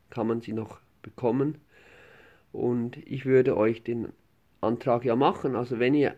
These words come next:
eines seiner Bücher bestellen wollt oder auch eines generell von der Gemeinschaft oder etwas anderes auch zum Lesen oder so oder zum Weiterbilden, dann sprecht mich an.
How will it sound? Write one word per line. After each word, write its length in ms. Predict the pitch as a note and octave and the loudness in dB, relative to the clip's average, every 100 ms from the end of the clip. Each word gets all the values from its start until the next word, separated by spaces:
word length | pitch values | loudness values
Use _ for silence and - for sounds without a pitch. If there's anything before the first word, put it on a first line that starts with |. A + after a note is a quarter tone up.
| - | 0
eines 420 | A2+ C3+ D#3+ - | 4 4 4 2
seiner 220 | B2 C3 | 0 0
Bücher 300 | - B2 C3 | 0 -2 -2
bestellen 540 | - A#2+ - A2+ A#2+ A#2+ | -6 -8 -2 0 2 4
wollt 300 | D#3+ F#3 F3 | 4 4 0
oder 220 | C#3+ G2 | -2 -2
auch 120 | B2+ | 0
eines 360 | - A#2+ B2+ - | -2 -2 -4 0
generell 400 | D3+ D3+ D3+ D#3 | 0 4 2 2
von 180 | D3 | -4
der 80 | C#3+ | -4
Gemeinschaft 760 | C#3 C3 F#2 B2 B2+ B2 B2+ - | -4 -2 -2 -2 -2 -4 -4 -10
oder 160 | A2+ | -4
etwas 320 | A2 G#2+ A#2 | -6 -6 -6
anderes 420 | F2+ C3+ D3 D3 B2+ | 0 0 0 -2 2
auch 360 | B2+ C#3 - _ - - - - - _ _ _ | 4 4 0 _ -20 -20 -20 -20 -20 _ _ _
zum 180 | C#3 C3+ | -10 2
Lesen 460 | B2+ D3 C#3+ C3 | 4 4 0 -4
oder 160 | B2 B2+ | -4 -4
so 160 | B2+ | -2
oder 160 | B2+ B2+ | -4 -4
zum 160 | - A#2 | -10 0
Weiterbilden, 880 | G#2 B2 C3 B2 A#2 A#2 A2+ B2 A#2+ | 0 0 -4 -2 0 0 -4 -10 -8
dann 320 | A2 A2 A#2 | -6 -6 -8
sprecht 500 | - - C3+ D3 - | -12 0 0 0 -6
mich 200 | C3 - | -8 -4
an. 280 | A2 A#2 | -2 -4